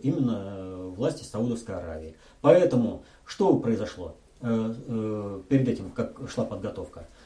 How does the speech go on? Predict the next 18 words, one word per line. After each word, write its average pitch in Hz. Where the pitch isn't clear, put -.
Саудовского 185
принца 92
арестовали 139
за -
изнасилование 123
в 110
Америке. 113
Саудовского 220
принца 110
арестовали 113
за 95
провоз 104
контрабанды. 123
Вот. 120
Другие, 160
э, 107
саудовские 139
принцы, 120